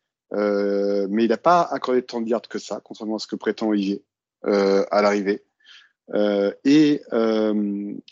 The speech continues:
surtout au-delà de ça, euh, on, on, on le voit, euh, la, là les premières notes de match commencent à tomber, il est quasiment noté A partout. Pourquoi ?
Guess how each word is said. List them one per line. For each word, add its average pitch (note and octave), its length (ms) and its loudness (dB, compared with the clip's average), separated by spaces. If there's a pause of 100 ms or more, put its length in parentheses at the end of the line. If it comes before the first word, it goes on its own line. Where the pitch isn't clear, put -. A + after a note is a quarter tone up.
surtout - 400 0
au-delà A#2 240 4
de - 60 -2
ça, F#3 440 0 (560)
euh, G2+ 540 -2 (120)
on, A2 100 -8 (120)
on, A2+ 160 -8
on A2+ 140 0
le C3 100 6
voit, D#3 400 4
euh, G#2+ 240 0
la, G#2 800 2
là B2 160 4
les G#2+ 140 2
premières B2 320 0
notes B2+ 300 -2
de G#2+ 180 0
match B2 220 -2
commencent G#2+ 260 -6
à G2+ 40 -8
tomber, D#3+ 480 4
il A2+ 200 0
est G#2+ 80 0
quasiment C3 340 0
noté C3 300 0
A C#3 100 -4
partout. - 400 -6 (240)
Pourquoi ? - 580 0